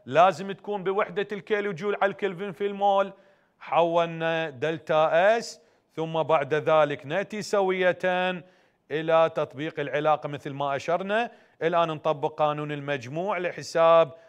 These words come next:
قيمة دلتا جي اف نوت للحامض كما مبين أمامك. إذن في هذا السؤال كان هنالك مطلبين،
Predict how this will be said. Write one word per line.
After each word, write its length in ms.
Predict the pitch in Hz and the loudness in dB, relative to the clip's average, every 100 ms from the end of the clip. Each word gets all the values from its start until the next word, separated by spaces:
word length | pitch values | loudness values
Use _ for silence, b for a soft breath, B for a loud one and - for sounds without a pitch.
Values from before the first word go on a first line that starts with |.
| B _ | B _
قيمة 320 | 156 156 147 | -8 -6 -4
دلتا 640 | 143 110 151 160 - 160 143 | -4 -2 -4 -2 2 2 2
جي 380 | 107 147 151 | -2 -4 -2
اف 160 | 147 - | -2 -2
نوت 360 | 139 143 - 107 | -6 -6 -6 -6
للحامض 720 | 156 156 156 165 160 156 139 b b b | -6 -4 -2 -2 -2 -6 -6 b b b
كما 300 | - 143 143 | -12 -8 -8
مبين 680 | 139 135 131 139 131 131 127 | -10 -8 -6 -6 -8 -10 -10
أمامك. 440 | 147 139 107 90 85 _ b b - | -10 -8 -10 -12 -20 _ b b -18
إذن 200 | 117 151 | -8 -8
في 220 | - 151 | -8 -8
هذا 240 | 135 170 170 | -4 -4 -4
السؤال 360 | - 185 190 | -6 -2 -2
كان 260 | 190 156 135 | -2 -8 -8
هنالك 420 | 131 139 123 - | -10 -10 -10 -10
مطلبين، 720 | 117 123 117 104 123 165 208 | -12 -10 -10 -8 -6 -6 -8